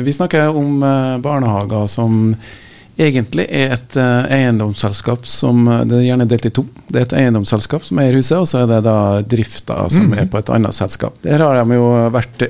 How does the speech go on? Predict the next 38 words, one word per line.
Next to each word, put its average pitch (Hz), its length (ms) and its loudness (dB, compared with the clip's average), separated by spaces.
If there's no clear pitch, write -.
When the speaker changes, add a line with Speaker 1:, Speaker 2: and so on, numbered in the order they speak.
Speaker 1:
lur, 165 340 2
eh, 165 480 2
sånn 135 180 4
Speaker 2:
Mhm. 123 120 2
Speaker 1:
at, - 180 -2
eh, 110 920 -2
inntektene 107 600 -2
eller 110 140 2
overskuddet 107 580 -2
eller 110 140 2
husleia 107 960 0
da 127 120 0
blir 113 760 2
høy 143 320 2
eller 139 160 2
dertil, 131 420 0
sånn 147 200 0
at 117 100 -2
de 110 300 0
kan 117 120 -2
hente 117 240 2
ut - 80 -6
der. - 120 -2
Så 131 120 -2
der 143 160 0
har 156 260 2
de 101 160 -2
jo 107 100 -4
vært - 340 -6
smart 113 680 2
eller 113 220 2
lur, 107 380 2
kall 117 180 0
det 107 140 0
hva 110 80 2
du 123 60 2
vil. 185 200 2
Eh, 131 720 2